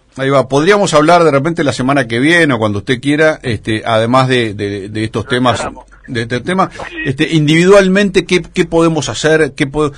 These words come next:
Speaker 1: porque, porque también está eso, ¿no? De, decir, bueno, este, yo compro, voy a comprar tal cosa, porque tal cosa, o no uso la bolsita, na-,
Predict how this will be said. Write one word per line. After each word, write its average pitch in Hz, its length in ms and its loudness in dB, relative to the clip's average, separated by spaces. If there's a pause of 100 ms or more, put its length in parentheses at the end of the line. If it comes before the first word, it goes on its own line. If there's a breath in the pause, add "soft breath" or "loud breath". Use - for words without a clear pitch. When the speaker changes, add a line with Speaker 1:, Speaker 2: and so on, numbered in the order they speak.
(260 loud breath)
Speaker 1:
porque, 135 260 0
porque 139 320 -4
también 151 280 0
está 185 260 4
eso, 160 260 2
¿no? 156 320 -2
De, 117 320 -8
decir, 120 380 -2
bueno, 151 320 2 (260 soft breath)
este, 127 220 -4
yo 156 160 -2
compro, 180 520 2
voy 143 200 2
a 156 40 2
comprar 151 340 4
tal 170 220 2
cosa, 170 400 4
porque 101 260 -6
tal 143 240 0
cosa, 151 260 4
o 127 100 2
no 143 120 4
uso 165 220 4
la 139 100 4
bolsita, 120 440 -2
na-, 165 240 -4